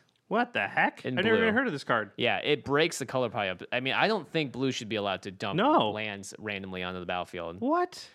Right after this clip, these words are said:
Speaker 2: Yeah.
Speaker 1: That is just wrong. And you, it costs one mana and you don't have to tap it. So if you have four lands, you can just pay two mana and do it?
Speaker 2: Yeah. Pretty crazy.
Speaker 1: Blue is so broken. <laughs> Speaking of the moon, uh, Glenn's card, Imprisoned in the Moon,
Speaker 2: Yeah.
Speaker 1: is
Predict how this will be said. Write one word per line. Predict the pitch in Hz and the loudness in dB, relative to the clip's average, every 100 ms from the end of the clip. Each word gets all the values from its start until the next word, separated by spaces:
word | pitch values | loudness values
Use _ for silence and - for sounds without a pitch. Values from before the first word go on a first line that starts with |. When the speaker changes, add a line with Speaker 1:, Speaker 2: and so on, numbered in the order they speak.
| - - _ _ - | -20 -20 _ _ -2
Speaker 2:
Yeah. | 208 233 | 2 2
Speaker 1:
That | |
is | 190 120 | 2 0
just | 110 120 101 | -2 -4 -2
wrong. | 101 110 190 131 107 | 2 4 6 4 2
And | 170 208 | 0 2
you, | 202 220 | 2 2
it | 180 175 | 2 2
costs | - 202 | 2 2
one | 165 170 | 0 -2
mana | 170 | -2
and | 165 | -2
you | 147 | 0
don't | 147 | -2
have | 131 | -2
to | 113 | 0
tap | 185 - | 0 0
it. | - | -4
So | 135 | -4
if | 127 | 0
you | |
have | 143 113 | 0 0
four | 160 | 0
lands, | 170 139 | 0 0
you | 120 | -2
can | 120 | -4
just | 117 | -2
pay | 127 | -4
two | 120 135 | -2 -2
mana | 151 170 | 0 -2
and | 175 | -2
do | 196 | -4
it? | 220 _ - | -6 _ -2
Speaker 2:
Yeah. | 131 127 92 _ _ _ _ | 2 2 0 _ _ _ _
Pretty | - 139 | -4 -2
crazy. | 131 113 101 95 | 0 0 -2 -8
Speaker 1:
Blue | 117 220 202 | -4 0 -2
is | |
so | - - 120 123 | -2 -2 0 -2
broken. | 117 107 110 110 135 131 139 | -2 -2 0 0 -2 -4 -8
<laughs> | - | -10
Speaking | - 233 247 | -4 0 2
of | 196 | 2
the | 143 | 2
moon, | 143 180 160 147 151 | 4 4 4 0 -2
uh, | - 135 123 120 - - | 0 2 2 0 -4 -10
Glenn's | 135 135 147 156 143 | -2 0 0 -2 -4
card, | - 120 117 120 127 _ _ - | 0 2 2 0 -6 _ _ -4
Imprisoned | 127 131 147 139 123 | 0 2 2 2 0
in | 110 | 0
the | 107 | 0
Moon, | 107 107 117 - _ _ _ _ _ _ | 0 -2 -4 -12 _ _ _ _ _ _
Speaker 2:
Yeah. | - 120 107 | 0 4 4
Speaker 1:
is | 92 - | 2 -4